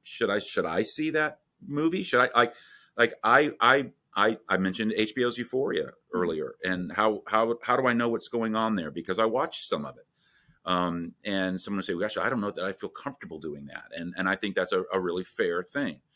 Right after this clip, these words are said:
Speaker 1: So should you do this? Let me, and, and I get asked that, you know,
Speaker 2: Mm-hmm.
Speaker 1: you seem to, you know, avail yourself of a lot of things that you, you watch and you read. And, and again, that's because I feel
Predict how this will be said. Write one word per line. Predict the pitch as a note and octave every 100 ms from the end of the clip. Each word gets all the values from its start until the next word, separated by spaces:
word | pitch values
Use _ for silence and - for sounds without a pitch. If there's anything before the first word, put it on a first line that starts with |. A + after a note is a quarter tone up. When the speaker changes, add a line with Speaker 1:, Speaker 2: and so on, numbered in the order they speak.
| _ _ _
Speaker 1:
So | - C#3 B2+
should | B2 - G3
you | D3+
do | B2+ A#2
this? | F2 - -
Let | A#2+
me, | D3+ C#3+
and, | B2 B2 -
and | B2
I |
get | D3 C3+
asked | A#2+ -
that, | - - -
you | F#2+
know, | E2+ E2
Speaker 2:
Mm-hmm. | G2+ - _
Speaker 1:
you | F2+ B2
seem | E3+ E3
to, | C3+ A2 F#2 - _ _ _ _ _ _
you | - G#2+
know, |
avail | G2 B2 D#3
yourself | D3+ C3 C3+ C3
of | A2
a | G#2
lot | A2 C3 G2+ -
of | F#2+
things | D#3 D#3 A2
that | G#2+ G#2+
you, | G#2 G2+ -
you | G2+ G2+
watch | A#2 C#3 A#2+
and | F#2+
you | F2+
read. | F#2+ E3+ B2 E2+ G#2 - _ _ _ _ _ _ _ _ _ _ _
And, | G#2+ G#2+ G#2+
and | A#2
again, | G#2 C#3
that's | A#2
because | A#2 A#2 G2
I | G#2+
feel | G#2+ G#2+ G2 F2